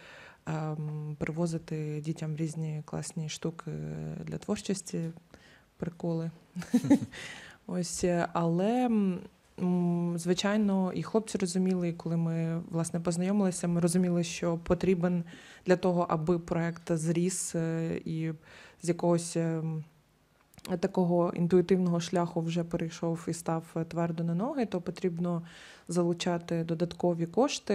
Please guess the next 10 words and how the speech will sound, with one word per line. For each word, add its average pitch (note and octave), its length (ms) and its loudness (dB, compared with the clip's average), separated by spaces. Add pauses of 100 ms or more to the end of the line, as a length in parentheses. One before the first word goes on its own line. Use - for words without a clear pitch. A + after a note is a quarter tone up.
(340)
е, D#3+ 380 -4 (220)
що - 180 -6
доволі F3 260 2
складно F3 400 0
зробити, E3+ 460 0
якщо D#3+ 420 -4
це E3 180 -8
просто E3 340 -4
донати D#3+ 360 -4
людей. G3 680 -2